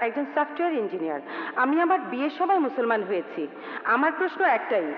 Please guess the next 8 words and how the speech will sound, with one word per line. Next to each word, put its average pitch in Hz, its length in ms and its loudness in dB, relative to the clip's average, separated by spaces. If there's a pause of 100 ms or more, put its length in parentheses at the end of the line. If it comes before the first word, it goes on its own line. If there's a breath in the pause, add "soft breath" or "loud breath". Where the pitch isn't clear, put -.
(120)
সেটা 302 200 2
মানবতা 254 480 2
নিয়ে। 151 260 -2 (360 loud breath)
বিষয়টা 381 340 2
মানবতার 302 540 4 (160)
শান্তি 294 320 2
নিয়ে। 170 300 -2 (400 loud breath)
আমার 254 260 4